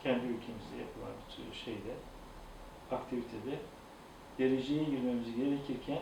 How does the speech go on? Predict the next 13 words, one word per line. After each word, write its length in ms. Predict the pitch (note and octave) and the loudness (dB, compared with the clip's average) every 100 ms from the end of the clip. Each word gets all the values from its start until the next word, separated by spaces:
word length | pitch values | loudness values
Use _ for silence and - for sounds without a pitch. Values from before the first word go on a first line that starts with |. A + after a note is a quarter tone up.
| - | 0
bu 120 | D#3 D#3+ | 0 2
hazırlıksız 1040 | C#3+ C3+ A#2 A2+ - - - B2 A2+ - - - | 4 2 -2 -4 -8 -12 -6 -4 -4 -6 -12 -4
durumda 440 | A#2+ A2+ A#2 E3 F#3 - - - - - - | -2 0 0 0 -2 -6 -14 -14 -14 -14 -8
biz 140 | D3 | 0
yarışmak 480 | C#3+ B2+ A#2+ C3 B2 | 4 4 4 0 -4
istemiyoruz 480 | - - - G2 - | -6 -8 -8 -8 -8
dedik. 320 | - - - - - - - - - - - - - - - - - - | -12 -12 -14 -14 -14 -14 -14 -14 -14 -14 -14 -14 -14 -14 -14 -14 -14 -2
Ama 180 | D3+ E3 | 4 6
hiç 200 | - - | 4 -2
kimseye 360 | D3 C3+ C3+ C3 | -2 0 2 2
söylemedik 520 | B2+ A#2 G#2 G2 - - | 2 -2 -4 -8 -10 -14
bunu. 1400 | - - - - - - - - - - - - - C3+ | -14 -12 -14 -14 -14 -14 -16 -16 -16 -16 -16 -14 2 4
Akşam 340 | - - D3 | 4 2 -2